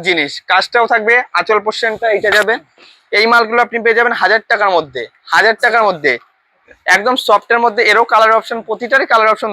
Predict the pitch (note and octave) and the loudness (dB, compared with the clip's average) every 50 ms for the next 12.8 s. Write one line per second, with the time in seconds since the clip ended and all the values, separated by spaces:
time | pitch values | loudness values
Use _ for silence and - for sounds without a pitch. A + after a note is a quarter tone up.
0 | F#3+ F#3 F#3+ - - F#3 F#3 F3 D#3+ F#3 D3 C#3 C#3+ A#2+ A#2 _ _ _ _ _ | -2 -2 -2 0 0 0 2 2 2 0 -2 -2 -4 -6 -8 _ _ _ _ _
1 | _ _ _ - G3+ G#3+ A3+ A3 - B3 A#3 G#3+ G3+ F#3+ - A3 G#3 G3+ G3 E3+ | _ _ _ 0 2 2 2 2 2 0 0 0 0 -2 -2 -4 -4 -2 -2 -2
2 | - F#3 E3+ E3 D3 - D3 D#3+ E3+ - - G3+ G3 F#3+ F3 D#3 D3+ D3 C#3+ C3 | -2 -2 -2 -2 0 0 0 -2 -2 -4 -4 -4 -2 0 0 0 0 -2 -4 -4
3 | A#2+ A2+ A2 - _ F#3 E3+ _ _ _ _ _ _ _ _ _ _ _ _ _ | -4 -6 -6 -6 _ _ _ _ _ _ _ _ _ _ _ _ _ _ _ _
4 | _ _ _ _ _ _ - - - - F3 G3+ G#3+ A3 G#3+ G#3+ G#3+ G#3+ - A3+ | _ _ _ _ _ _ -8 -4 -4 -2 0 0 0 2 2 2 0 0 0 0
5 | A3+ A3+ A3 G#3+ G#3 A3+ A3 G#3+ A3+ A3 G#3 A3 B3 G#3 A3+ A3 G#3 A3+ A3+ A3 | 0 2 2 2 2 0 0 2 0 0 2 0 -2 0 0 0 2 2 2 2
6 | A#3 A#3 B3+ _ _ - _ _ _ _ _ _ _ _ _ D#3 F3 G3+ A3 B3 | 2 0 -2 _ _ -20 _ _ _ _ _ _ _ _ _ -2 0 2 2 2
7 | - - _ _ - C#4+ B3+ B3+ A3 F3 C#3 B2 _ _ _ _ _ _ - G3 | 0 -2 _ _ -4 0 2 4 4 4 2 -2 _ _ _ _ _ _ -2 -2
8 | A3+ A3+ - - - C4 B3 A#3+ A#3 A3 A3 - A#3+ A#3 - G#3+ F#3+ G3 F#3+ F#3 | -2 -2 -2 -2 -2 -2 0 2 0 0 0 -2 -6 -2 -2 0 0 0 0 2
9 | F3 E3+ E3 D3 D#3 D#3 F3+ G3+ A3+ A3+ - A3+ B3+ A#3 A3+ A3 - - G#3 A3+ | 0 0 0 0 -2 0 2 2 0 0 0 2 2 4 2 2 0 -4 -2 -2
10 | G#3+ G#3 G#3 G#3 - G#3 F3+ F3+ E3 D#3 D3+ C#3+ C3 C3 A#2 - _ _ _ _ | -2 -2 -4 -4 -4 -2 0 0 0 -2 -4 -6 -6 -10 -10 -10 _ _ _ _
11 | _ _ _ - G3 G#3+ A3 G#3+ C4 B3+ B3+ - A#3+ G3+ F#3+ - - A#3 A3+ A#3 | _ _ _ 0 2 2 2 2 0 -2 0 0 0 0 0 0 -2 -2 0 0
12 | A3 G3 A3+ G3+ G3 - - G#3 G3+ G3+ G3 F#3+ F3+ G#3 F3+ E3 | 0 2 2 2 2 0 -2 -4 -4 -4 -4 -4 -2 -2 -2 -2